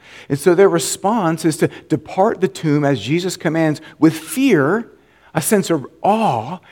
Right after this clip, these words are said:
and joy to go and tell his disciples. Fear and great joy. Yes, they were afraid, but they were filled with joy because, you see, Jesus had risen. It had become real to them.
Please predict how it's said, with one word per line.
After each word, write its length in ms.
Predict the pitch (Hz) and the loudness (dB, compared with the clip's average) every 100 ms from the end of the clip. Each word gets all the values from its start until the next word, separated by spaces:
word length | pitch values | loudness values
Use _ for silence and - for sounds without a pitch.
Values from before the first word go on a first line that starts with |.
| - | -4
and 200 | 139 131 | -2 -2
joy 680 | 110 131 220 151 104 127 160 _ _ _ _ _ _ _ _ _ _ _ _ _ - | -4 0 2 2 -4 -8 -10 _ _ _ _ _ _ _ _ _ _ _ _ _ -8
to 100 | 143 | 0
go 220 | 165 165 | 2 2
and 100 | 151 | 2
tell 200 | 170 143 | -2 0
his 160 | 131 | -2
disciples. 680 | 123 113 95 90 - - - _ _ _ _ | -4 -10 -8 -10 -12 -20 -20 _ _ _ _
Fear 580 | - - 202 214 214 - | -20 -6 -4 -2 -2 -2
and 240 | 143 127 - | -4 -4 -6
great 340 | 135 143 139 | -4 -2 -2
joy. 300 | 113 113 87 | -4 -6 -4
Yes, 380 | 107 175 233 - | -4 -4 -2 6
they 120 | 196 | 6
were 220 | 175 139 | 6 0
afraid, 580 | 135 - 110 90 69 - _ _ _ _ _ _ _ _ _ _ _ _ _ _ _ _ _ _ _ _ _ - | -4 -4 -4 -4 -6 -20 _ _ _ _ _ _ _ _ _ _ _ _ _ _ _ _ _ _ _ _ _ -12
but 120 | - | 0
they 100 | 135 | 0
were 100 | 117 | 0
filled 380 | - 180 202 190 | -4 -4 -2 -2
with 140 | 160 | -6
joy 280 | - 113 92 | -6 -6 -6
because, 300 | 107 110 98 | -8 -12 -10
you 60 | 107 | -10
see, 180 | 117 | -10
Jesus 520 | 90 107 147 143 139 - - | -8 -6 -6 -6 -12 -18 -14
had 240 | 123 98 92 | -8 -8 -4
risen. 300 | 107 98 82 - - | -6 -6 -16 -18 -8
It 80 | |
had 120 | 113 110 | -8 -6
become 400 | 107 123 120 110 _ | -8 -6 -6 -8 _
real 320 | 98 120 123 107 | -8 -4 -4 -6
to 140 | 107 | -12
them. 280 | 90 80 | -12 -12